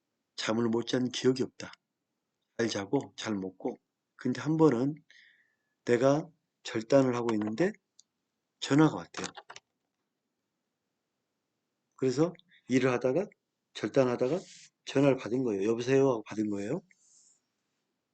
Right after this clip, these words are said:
받았을 때 유영철한테 아들이 하나 있거든요. 아들이 "아빠,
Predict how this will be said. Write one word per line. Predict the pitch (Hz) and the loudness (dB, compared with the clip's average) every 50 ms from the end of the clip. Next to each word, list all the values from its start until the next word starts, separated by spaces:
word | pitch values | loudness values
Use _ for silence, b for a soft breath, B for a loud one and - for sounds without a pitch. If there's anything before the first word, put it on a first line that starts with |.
| _ _ _ _ _ _ _ _ _ _ _ _ _ _ _ _ _ _ _ _ _ _ _ - | _ _ _ _ _ _ _ _ _ _ _ _ _ _ _ _ _ _ _ _ _ _ _ 2
받았을 | 139 135 - 147 135 135 | 2 2 2 2 -2 -4
때 | - - 107 107 113 117 98 92 _ _ _ _ _ b b b b b b b b b b b b b _ _ _ _ _ - | -2 -2 -2 -2 0 -2 -6 -8 _ _ _ _ _ b b b b b b b b b b b b b _ _ _ _ _ -2
유영철한테 | 117 123 131 147 151 147 - 139 127 123 - - | 6 8 10 10 10 8 4 2 0 0 0 0
아들이 | 87 98 107 123 131 120 | -2 -2 -2 -2 -2 -2
하나 | 104 98 98 | -4 -4 -6
있거든요. | 95 _ - 95 98 98 123 151 160 - _ _ - | -10 _ -16 -14 -12 -8 -8 -8 -10 -12 _ _ -14
아들이 | - - 95 110 117 143 175 - - _ _ _ _ _ _ _ _ _ _ _ _ _ _ _ _ - | -12 -10 -8 -2 0 0 0 0 -4 _ _ _ _ _ _ _ _ _ _ _ _ _ _ _ _ -6
"아빠, | 101 104 101 - 123 | -6 -6 -2 0 0